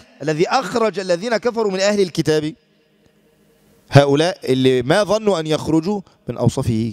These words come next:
الملك القدوس السلام المؤمن. فالحديث القرآن عن الله مختلف تمامًا. لما بنيجي تكلم شخص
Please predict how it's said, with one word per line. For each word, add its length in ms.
الملك 300
القدوس 420
السلام 360
المؤمن. 340
فالحديث 680
القرآن 500
عن 180
الله 160
مختلف 560
تمامًا. 440
لما 260
بنيجي 500
تكلم 420
شخص 640